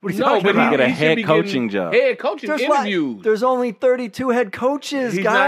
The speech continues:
Speaker 2: not even getting
Speaker 1: Okay,
Speaker 2: interviews.
Speaker 1: time
Speaker 2: That's
Speaker 1: out.
Speaker 2: what I'm
Speaker 3: He
Speaker 2: saying.
Speaker 3: should
Speaker 1: Time
Speaker 3: get
Speaker 1: out.
Speaker 3: interviewed.
Speaker 1: Time out. First of all,
Speaker 2: The Rooney Rule,
Speaker 1: time out.
Speaker 2: right?
Speaker 1: Exactly.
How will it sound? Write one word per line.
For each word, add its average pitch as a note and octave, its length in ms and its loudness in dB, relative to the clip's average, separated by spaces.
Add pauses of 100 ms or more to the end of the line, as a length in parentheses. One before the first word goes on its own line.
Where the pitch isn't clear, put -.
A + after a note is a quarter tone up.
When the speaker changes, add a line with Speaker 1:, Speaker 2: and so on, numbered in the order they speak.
Speaker 2:
not D4 60 2
even F#3+ 180 -2
getting F3+ 280 -2
Speaker 1:
Okay, F3 100 -6
Speaker 2:
interviews. F3+ 560 2
Speaker 1:
time G#3+ 140 2
Speaker 2:
That's D3+ 100 0
Speaker 1:
out. - 60 -6
Speaker 2:
what D#3+ 100 -4
I'm C#3+ 80 -6
Speaker 3:
He F3+ 80 0
Speaker 2:
saying. F3 80 -4
Speaker 3:
should C4 60 4
Speaker 1:
Time B3+ 120 4
Speaker 3:
get D3 60 0
Speaker 1:
out. C3+ 60 2
Speaker 3:
interviewed. G2+ 340 -4
Speaker 1:
Time G3+ 240 0
out. A2+ 180 -8
First A3 240 -2
of F#3 140 -2
all, D#3+ 180 2
Speaker 2:
The D#3 60 -2
Rooney G3 340 0
Rule, D3+ 380 -2
Speaker 1:
time F#3+ 240 2
out. A#2+ 120 -6
Speaker 2:
right? D3+ 220 -2
Speaker 1:
Exactly. D3+ 800 -2